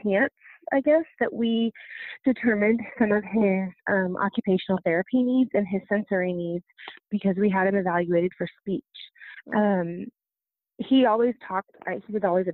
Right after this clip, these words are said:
talker, but he started to stutter around two. And it was just a concern I had. And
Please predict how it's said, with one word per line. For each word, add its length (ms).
talker, 340
but 140
he 180
started 260
to 160
stutter 440
around 260
two. 360
And 580
it 80
was 120
just 220
a 60
concern 440
I 140
had. 320
And 200